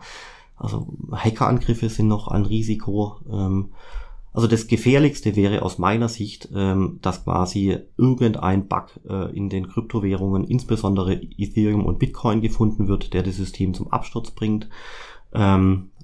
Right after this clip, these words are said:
eine sogenannte Hash-Kollision ist ganz gefährlich. Ähm, aber das hat jetzt zehn Jahre, hat's, soweit ich weiß, zu keinen größeren Hiccups geführt.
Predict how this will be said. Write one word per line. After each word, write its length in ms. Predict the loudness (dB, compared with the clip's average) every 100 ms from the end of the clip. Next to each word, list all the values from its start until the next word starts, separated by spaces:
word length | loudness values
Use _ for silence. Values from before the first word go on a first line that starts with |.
| -4
eine 120 | -2
sogenannte 400 | 2 2 4 4
Hash-Kollision 760 | 2 0 0 2 4 4 4
ist 160 | 2 0
ganz 240 | 0 0
gefährlich. 580 | 0 2 2 4 2 -2 -10 -12 -12 -14 -2
Ähm, 540 | 2 6 6 4 -2 -12 -18 -20 -8
aber 260 | -4 -2
das 200 | -2 -2
hat 120 | 0
jetzt 260 | 0 -2 -2
zehn 200 | 2 4
Jahre, 480 | 4 2 0 -2 -4
hat's, 340 | -8 -10 -16 -20 -18
soweit 340 | -8 -2 0 2
ich 160 | 2
weiß, 360 | 4 4 2 0
zu 120 | 0 0 -2
keinen 400 | -2 0 0 -4 -6
größeren 400 | -2 0 0 -2
Hiccups 380 | -2 -4 -4 -6
geführt. 520 | -8 -2 -2 -4